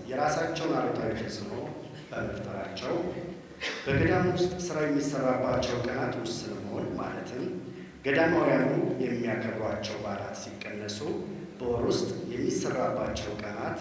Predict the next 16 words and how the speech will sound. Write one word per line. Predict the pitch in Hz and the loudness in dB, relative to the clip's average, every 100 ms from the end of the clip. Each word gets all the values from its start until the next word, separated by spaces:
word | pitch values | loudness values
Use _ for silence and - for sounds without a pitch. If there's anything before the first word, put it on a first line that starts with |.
| - - | -8 -8
ከአራት | - 139 156 170 - 151 - | 0 2 2 2 -2 -6 -8
እስከ | - 131 | -8 -6
አስራ | 110 107 | -4 -4
አራት | 101 104 104 | -4 -6 -6
የሚሆኑት | 104 101 98 98 - | -6 -6 -6 -8 -8
ቀናት | - 151 147 - | -4 -2 -2 -2
ብቻ | 117 - - | -4 -4 -6
መሆኑ | - 98 92 87 85 - - - | -6 -6 -6 -4 -6 -8 -12 -8
በዋናነት | 156 147 113 101 95 - 92 - - - - | 0 2 2 -2 -4 -6 -8 -10 -14 -14 -10
መጥቀስ | 104 104 - - - - | -8 -8 -6 -6 -8 -10
ይቻላል። | - - - 185 - 180 175 - - - - - - - - - | -12 -10 -10 -8 -8 -8 -10 -12 -16 -18 -20 -18 -18 -16 -18 -4
እነዚህ | 147 185 - 165 | 2 4 6 4
ተግዳሮቶች | 170 170 156 160 160 170 - - | 2 4 4 4 2 2 0 -2
ተቋቁሞ | - 131 117 113 113 110 | -4 -4 -2 -2 -2 -4
እያለፈ | 110 110 101 101 104 - 170 175 | -4 -4 -4 -6 -6 -6 -8 -6
እስካሁንም | - - 123 - 107 - | -8 -6 -6 -4 -2 -2